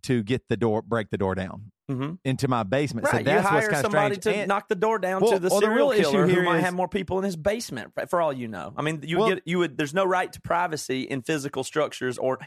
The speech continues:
Speaker 2: handwritten notebooks is my point. There is none. That is not protected. It would, matter of factly, be gotten into if it was,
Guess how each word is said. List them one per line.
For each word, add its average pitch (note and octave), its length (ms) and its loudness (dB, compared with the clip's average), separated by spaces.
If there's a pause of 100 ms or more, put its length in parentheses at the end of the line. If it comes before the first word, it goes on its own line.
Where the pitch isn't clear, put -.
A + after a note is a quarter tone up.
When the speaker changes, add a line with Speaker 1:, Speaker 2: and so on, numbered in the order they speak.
Speaker 2:
handwritten C#3+ 380 -4
notebooks A#2+ 400 -4
is G#2 80 -14
my F#2+ 100 -8
point. F2 280 -10 (280)
There C#3 100 2
is E3+ 240 0
none. G#2 240 -10 (380)
That C#3+ 140 0
is C3+ 100 -6
not D#3 240 -2
protected. - 580 -4
It B2 120 0
would, B2 260 0
matter C#3+ 320 -2
of D#3+ 80 -8
factly, A2 540 -4 (260)
be B2 120 -2
gotten A#2+ 280 -2
into A#2+ 460 -4
if A#2+ 120 -6
it C3+ 80 2
was, A#2 300 -4